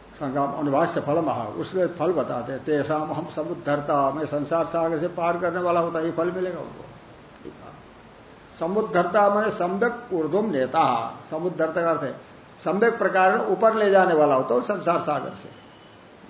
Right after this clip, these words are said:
उत्कृष्ट में ले जाना, माने ज्ञान अवष्टम प्रदान है ना कहते हैं, सीधा सीधा नहीं, ज्ञान रूपी नौका का आश्रय दे करके। माने ईश्वर के भजन करेगा तो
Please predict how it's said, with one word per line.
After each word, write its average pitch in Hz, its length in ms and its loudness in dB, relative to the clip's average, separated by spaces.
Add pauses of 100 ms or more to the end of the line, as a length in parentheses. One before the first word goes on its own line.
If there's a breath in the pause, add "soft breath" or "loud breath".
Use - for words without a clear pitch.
(380)
उत्कृष्ट - 380 -6
में 165 160 -2
ले 151 100 0
जाना, 120 300 -4 (500 loud breath)
माने 160 200 0
ज्ञान 165 380 4
अवष्टम 220 600 4
प्रदान 190 320 4
है 175 100 2
ना 196 80 4
कहते 151 300 0
हैं, - 120 -14 (600)
सीधा 165 260 2
सीधा 185 320 2
नहीं, 175 400 2
ज्ञान 175 360 2
रूपी 185 300 2
नौका 175 400 2
का 185 80 2
आश्रय 170 420 2
दे 143 160 -2
करके। - 300 -10 (1800)
माने 113 140 -12
ईश्वर 151 320 -4
के 147 100 -4
भजन 147 300 -2
करेगा 170 340 0
तो 180 240 -4